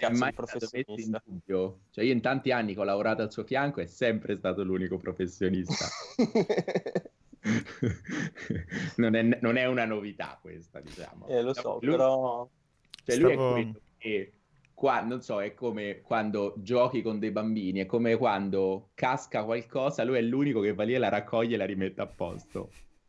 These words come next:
Speaker 3: E poi gli altri lo fanno cascare apposta, capito? È
Speaker 1: Eh,
Speaker 3: questo
Speaker 1: certo,
Speaker 3: l'ambiente.
Speaker 1: vabbè.
Speaker 2: Cioè lui è quello che organizza la partita di calcetto.
Speaker 3: Esatto, e poi, e poi non gioca, fa l'arbitro. Eh,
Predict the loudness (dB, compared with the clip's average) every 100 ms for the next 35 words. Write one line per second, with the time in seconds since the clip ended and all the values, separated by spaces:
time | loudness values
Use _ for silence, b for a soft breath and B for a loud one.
0 | B B B -2 2 6 6 6 0 0
1 | 0 0 0 2 0 2 0 0 -4 -6
2 | -6 -6 -6 -4 0 2 4 2 0 -4
3 | -6 -4 -2 -2 2 4 6 4 2 0
4 | 0 -2 0 0 0 2 4 4 0 -4
5 | -8 -4 -4 -4 -6 -6 -8 -6 -6 -6
6 | -10 -6 -2 0 -2 -4 -6 -6 -6 0
7 | 2 2 2 0 -2 -4 -4 -4 -4 -6
8 | -6 -4 -4 -6 -8 -10 -12 -12 _ _
9 | b b b b b _ 2 6 8 8
10 | 8 6 4